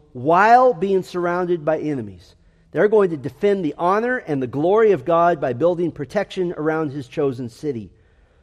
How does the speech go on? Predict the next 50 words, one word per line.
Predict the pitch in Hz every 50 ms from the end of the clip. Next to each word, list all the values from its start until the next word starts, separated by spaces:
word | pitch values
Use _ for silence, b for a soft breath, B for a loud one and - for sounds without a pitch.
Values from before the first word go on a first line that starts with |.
| _ _ _ _ _ _ _ _ _ _ _ _ _ _ _ _ -
And | 123
so | - 185 185
from | 185 - 190 175 175
our | 170 170
text | 165 - 202 226 226 226 - -
tonight | - 190 185 190 196 190 165
of | 151 143
Nehemiah | 170 190 190 175 175 175 170 160
three | - - 180 190 180
and | 165 -
four, | - 180 175 160
I'd | 147 139
like | 160 180 202 -
to | 220 185
extract | 156 - - - - 170 170 170 175 170 -
some | - - 139 131
principles | - - 196 190 - 180 135 131 131 120 123 120 - - b b b b b b
for | 139 143
all | 143 156 175 180 170
of | 147
us | 143 131 135
to | - - -
take | - 180 185 175
away | - 156 139 151 147 156
concerning | 147 151 131 123 - 170 170 165 156 143 127 120
submission. | - - 120 107 113 147 170 - - 131 120 117 117 - b b b b b b b
And | 127 127 131
you | 139
might | 160 165 165 156
say, | - - 170 160 147
"How | 139 160
are | 165 190
we | 175 160 147
going | 135 156 160 147
to | 135
do | 117 110 160 170 147
two | 139 - - - - 202 202 180
whole | 175 175 147
chapters | - 170 180 180 175 - 131 123
tonight?" | - - 139 139 135 135 - b b b b
We | 226 240
did | 208 160 -
twenty-eight | - 190 190 170 156 165 175 165 -
this | 139 123 -
morning, | 151 151 160 156 143 127
so | - 131 127
this | 156 151 -
feels | - 160 135 110
like | 127 113 110
nothing, | 127 156 156 147 131 117 107